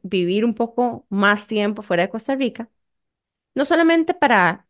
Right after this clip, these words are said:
digamos, crecer personalmente, sino que también a nivel profesional. Entonces se devolvió a hacer una maestría en Barcelona en terapia de pareja y sexología. Cuando terminó la maestría en el dos mil catorce, se mudó al sur de España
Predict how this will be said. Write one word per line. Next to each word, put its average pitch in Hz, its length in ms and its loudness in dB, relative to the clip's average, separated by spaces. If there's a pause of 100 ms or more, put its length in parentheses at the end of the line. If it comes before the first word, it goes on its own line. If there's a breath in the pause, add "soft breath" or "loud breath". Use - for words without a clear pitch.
digamos, 220 520 -4
crecer 196 320 -2
personalmente, 233 800 -2
sino 190 220 -4
que 190 100 -4
también 185 300 -2
a 185 60 -2
nivel 165 240 -2
profesional. 170 720 -8
Entonces 220 420 -2
se 302 80 2
devolvió 294 640 2 (140)
a 214 60 0
hacer 208 280 0
una 233 140 -2
maestría 247 560 -4 (240)
en 233 160 -2
Barcelona 269 600 2
en 220 160 -4
terapia 190 380 0
de - 40 -8
pareja 190 280 0
y 185 60 -4
sexología. 185 640 -6 (1120)
Cuando 262 260 2
terminó 302 340 4
la 311 120 4
maestría 302 380 0
en 277 60 0
el 233 80 0
dos - 120 0
mil 185 140 2
catorce, 302 520 0 (400 soft breath)
se - 160 -2
mudó 220 540 2
al 226 160 0
sur 202 220 2
de 214 60 -2
España 330 460 2